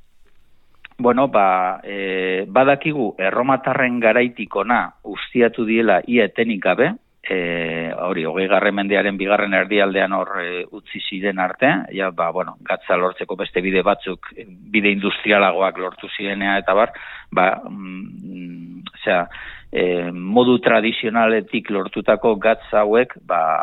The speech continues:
e, ezin zuten konpetitu eta momentu batean bazterrean gelditu ziren, ez? Gero, bueno, ba, aitortu zaie euren importantzia eta horregatik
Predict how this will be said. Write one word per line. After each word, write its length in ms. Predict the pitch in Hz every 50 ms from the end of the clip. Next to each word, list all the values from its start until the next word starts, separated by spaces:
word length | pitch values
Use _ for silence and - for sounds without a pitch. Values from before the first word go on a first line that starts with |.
| - - - - -
e, 180 | - - 92 90 - - - -
ezin 240 | - - - 107 95
zuten 260 | - 101 - 95 82
konpetitu 500 | - 95 92 - 104 98 - 107 107 127
eta 180 | 107 - 90 85
momentu 340 | 90 92 104 107 - 113
batean 300 | 107 101 - 120 120 113
bazterrean 540 | 107 92 - - - 113 101 98 98 92 90
gelditu 360 | 87 87 87 87 85 - 90
ziren, 260 | - - 87 85 85 92
ez? 140 | 113 117 -
Gero, 300 | 95 101 98 104 117 117 -
bueno, 300 | - 98 95 90 87 90
ba, 200 | 87 87 87 87
aitortu 420 | 92 90 - - 98 98 - 104
zaie 300 | - - 110 92 95 98
euren 260 | 98 98 98 98 101 104
importantzia 520 | 104 98 107 104 104 123 123 123 - 131
eta 180 | - 101 90 90 -
horregatik 580 | - - 92 98 98 101 92 - 98 - -